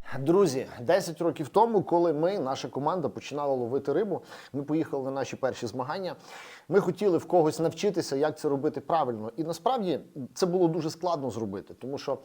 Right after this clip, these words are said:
дев'яносто п'ять відсотків відео в Ютубі — це звичайні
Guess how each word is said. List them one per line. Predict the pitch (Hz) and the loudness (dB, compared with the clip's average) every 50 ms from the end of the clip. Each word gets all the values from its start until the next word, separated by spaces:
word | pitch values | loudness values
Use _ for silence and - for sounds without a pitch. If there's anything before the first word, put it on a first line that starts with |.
| - _ - | -18 _ -4
дев'яносто | 120 151 165 190 196 208 170 - - | 0 2 2 2 2 0 -2 -2 -4
п'ять | - - 170 147 - 131 | 0 2 2 2 2 0
відсотків | 143 139 - 160 143 - - 135 127 | -6 0 2 2 2 2 0 -4 -2
відео | 127 151 139 123 143 139 | 0 0 0 0 -2 -2
в | 127 | -2
Ютубі — | 147 180 180 - 302 226 202 170 - - - - - | -2 -6 -4 -4 -4 -2 -4 -4 -6 -6 -20 -20 -8
це | - - 208 | 0 2 2
звичайні | 151 156 175 - - 240 226 190 170 135 | 2 2 -2 0 0 0 2 2 -2 -4